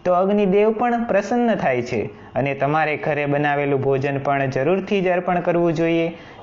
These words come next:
તમે તમારા ઘરે જે પણ ભોજન તૈયાર કરેલું હોય, તે અર્પણ કરી શકાય છે. અને આ મંત્રનો જાપ જરૂરથી જ કરજો, જે મંત્ર છે, "ઓમ મહાલક્ષ્મીએ નમઃ." આ મંત્રનો જાપ કરવાથી ધનની કમી દૂર થઈ જાય છે.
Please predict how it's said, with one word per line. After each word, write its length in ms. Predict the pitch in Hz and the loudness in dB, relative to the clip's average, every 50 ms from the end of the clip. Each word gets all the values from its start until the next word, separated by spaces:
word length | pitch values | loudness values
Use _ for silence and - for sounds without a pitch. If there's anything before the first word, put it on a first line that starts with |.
| - | -4
તમે 240 | - 135 143 147 139 | -2 0 0 0 0
તમારા 340 | 135 147 147 147 143 139 139 | 0 0 0 0 0 0 0
ઘરે 320 | 123 123 151 143 151 147 | 0 0 0 0 0 0
જે 220 | 139 143 175 185 208 | -2 -2 -2 -2 0
પણ 200 | 208 220 214 202 | 0 0 0 2
ભોજન 320 | 175 190 190 175 190 185 | 2 2 2 2 0 0
તૈયાર 340 | 180 185 180 185 185 175 170 | 0 0 0 2 2 2 0
કરેલું 480 | 165 165 160 160 165 160 156 156 151 147 | 0 -2 -2 0 0 2 2 2 2 2
હોય, 240 | 151 147 147 143 | 2 0 0 0
તે 340 | 139 - - - - - 127 | -2 -4 -10 -8 -4 0 2
અર્પણ 360 | 127 135 147 - 151 143 143 | 2 2 2 0 0 -2 -2
કરી 260 | 127 - 143 143 170 196 | 0 0 0 0 0 -2
શકાય 340 | 196 214 208 220 202 196 | -2 -2 0 0 0 0
છે. 300 | 190 - - 127 101 101 - - - - | 0 -2 -2 -2 -2 -4 -6 -10 -12 -4
અને 220 | - 160 185 208 214 | -2 0 2 2 2
આ 140 | 208 208 196 | 2 2 2
મંત્રનો 460 | 190 196 196 196 190 196 185 185 180 | 0 0 0 0 0 2 2 2 2
જાપ 320 | 151 165 160 160 165 165 | 2 2 2 2 2 0
જરૂરથી 560 | 160 135 131 135 139 160 175 180 - 190 180 | 0 0 0 2 2 2 0 0 0 0 0
જ 120 | 165 165 160 | 0 0 0
કરજો, 420 | - 170 156 156 147 165 165 160 | 0 0 0 2 2 2 2 2
જે 240 | 151 - 165 185 208 | 2 2 0 0 2
મંત્ર 440 | 208 196 202 208 202 208 202 208 190 | 2 2 2 2 2 2 2 2 2
છે, 360 | 202 - 185 185 185 190 185 - - - - | 0 0 0 0 0 -2 -4 -10 -14 -8 -4
"ઓમ 240 | - 151 190 208 208 | 0 2 2 4 4
મહાલક્ષ્મીએ 1000 | 208 190 180 175 185 175 175 165 165 165 - 175 160 160 160 156 156 151 151 | 4 2 2 2 2 2 2 2 0 0 0 0 0 2 0 0 0 0 0
નમઃ." 480 | 147 147 147 156 175 165 147 127 113 113 - - - - - - - - - | 0 2 2 2 2 2 2 2 0 -2 -4 -8 -14 -20 -20 -20 -20 -12 -6
આ 240 | - 120 131 143 147 | -2 -2 0 0 0
મંત્રનો 480 | 147 147 147 143 147 147 147 147 139 131 | 0 0 0 0 0 0 0 0 0 0
જાપ 340 | 131 156 143 147 147 - | 0 0 0 -2 -2 -2
કરવાથી 480 | - 143 143 143 143 139 - 151 139 135 | -2 0 2 2 2 0 0 0 0 0
ધનની 420 | 135 139 151 156 190 208 208 214 | 0 0 0 0 2 2 2 2
કમી 300 | 202 208 208 202 208 208 | 0 0 0 0 2 2
દૂર 300 | 185 170 202 208 214 214 | 2 4 4 2 2 2
થઈ 160 | 208 196 180 156 | 0 -2 0 0
જાય 220 | 135 139 127 120 | 0 0 -2 -2
છે. 260 | 117 - 120 104 98 | -2 -2 -4 -4 -4